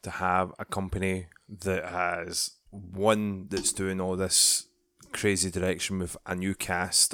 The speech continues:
or a bunch of nobodies to then having the licensed I P of basically, basically everything the Warner Brothers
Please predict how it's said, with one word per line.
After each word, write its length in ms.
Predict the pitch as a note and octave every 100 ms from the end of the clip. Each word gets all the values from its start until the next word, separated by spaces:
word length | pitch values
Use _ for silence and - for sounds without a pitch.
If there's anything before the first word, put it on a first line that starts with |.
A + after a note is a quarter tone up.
| -
or 260 | G2+ B2 F2
a 420 | - F2 F2 E2 _ _ _ _ _ - - - G2 - - -
bunch 300 | G#2+ A2 -
of 40 |
nobodies 540 | G2 G2+ A2+ B2+ - - _ _ _ _ _ _
to 460 | - G#2+ G2 F#2+ E2 _
then 360 | F2+ G2 G2 F#2+
having 540 | - G2 F2+ F#2+ D#2+
the 100 | G2
licensed 400 | F#2+ A2 A2+ G2
I 140 | F#2+
P 360 | F#2 - F#2+ G2
of 160 | E2+ F2
basically, 600 | F#2+ F2 G#2+ F#2 F#2 - F#2+
basically 440 | G#2 G2+ - G2+ -
everything 360 | F#2+ G#2 - G2
the 80 |
Warner 240 | F2 F#2 G#2
Brothers 380 | G#2+ G#2+ G#2